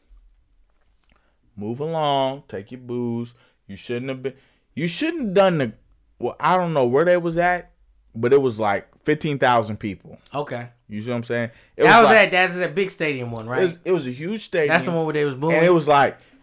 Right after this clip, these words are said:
Speaker 2: Shit,
Speaker 1: you're
Speaker 2: I've
Speaker 1: not
Speaker 2: been to Barclays, low key.
Speaker 1: Barclays, that's where it was.
Speaker 2: The Barclays, where the Nets play.
Speaker 1: It was in the Barclays.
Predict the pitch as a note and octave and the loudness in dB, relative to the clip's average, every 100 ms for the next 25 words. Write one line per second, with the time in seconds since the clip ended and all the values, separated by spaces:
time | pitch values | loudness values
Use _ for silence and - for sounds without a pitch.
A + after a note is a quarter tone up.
0 | _ _ B2+ D3 G3+ G#3+ A3 G3+ F#3+ F3+ | _ _ -2 6 8 8 8 6 4 0
1 | A3+ D4+ - A3 G3 F3 D3 C3+ D#3 D#3 | 0 0 0 0 0 0 -4 -6 -6 -6
2 | A#2+ G3+ A#3+ G#3+ G3+ D#3 G2 F#2 G3 - | 2 6 8 8 8 6 4 4 4 6
3 | G#3 F3 D3 B2+ G#2 G3 A#3+ B3 D#3 E3 | 6 8 8 6 6 4 4 -2 0 -2
4 | E3 C4+ C4+ - G#3+ C3+ G#2 B2 C3 C#3+ | 4 4 4 2 2 2 0 -2 -2 2
5 | C#3+ A#2 G2 F2 - | 2 2 -2 -8 -12